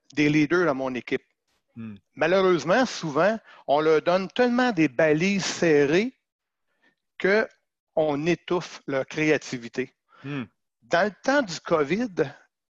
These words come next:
Speaker 1: j'ai pas eu, on a, on est, on, les balises, on n'est pas capable de les mettre parce que ça tourne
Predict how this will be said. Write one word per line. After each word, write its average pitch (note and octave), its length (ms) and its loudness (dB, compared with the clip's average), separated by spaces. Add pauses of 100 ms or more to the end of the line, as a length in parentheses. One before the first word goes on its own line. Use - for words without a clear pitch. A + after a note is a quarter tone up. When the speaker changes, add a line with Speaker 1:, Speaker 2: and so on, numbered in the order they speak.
Speaker 1:
j'ai E3 320 -2
pas F#3+ 320 0
eu, B3 260 -2
on D3 200 -2
a, E3 160 0
on D3 160 0
est, E3 180 -2 (100)
on, D3+ 100 -4
les D3+ 160 4
balises, E3+ 520 2
on D3+ 80 2
n'est D3+ 100 2
pas G3+ 140 -2
capable F#3+ 400 0
de D3+ 40 -2
les D3 120 4
mettre F3+ 240 -4
parce C#3 120 -6
que - 40 -16
ça C#3+ 100 0
tourne F#3 240 -10